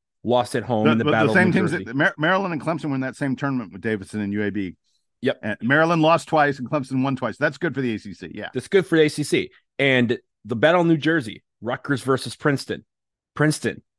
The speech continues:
Speaker 1: beats Rutgers. So the only difference between the A C C and the Big Ten, when I mention some of these losses,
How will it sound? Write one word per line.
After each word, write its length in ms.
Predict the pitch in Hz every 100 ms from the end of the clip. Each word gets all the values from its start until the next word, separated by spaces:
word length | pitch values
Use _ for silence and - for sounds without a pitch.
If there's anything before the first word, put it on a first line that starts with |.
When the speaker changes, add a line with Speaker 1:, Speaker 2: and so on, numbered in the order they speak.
| _
Speaker 1:
beats 220 | 123 107
Rutgers. 540 | 113 117 - - - - _
So 420 | - 139 120 - _ _ _ _ _ _ _ _
the 100 | 127
only 340 | 208 233 156 - 110
difference 400 | 151 165 135 107
between 480 | 117 104 135 113 101
the 140 | 101
A 80 | 110
C 180 | - 113
C 260 | - 120
and 100 | 110
the 40 | 98
Big 260 | 95 107
Ten, 320 | - 113 120
when 140 | 113 101
I 80 | 98
mention 340 | 101 104 110
some 160 | 107 107
of 40 |
these 140 | 98 98
losses, 420 | 101 - 131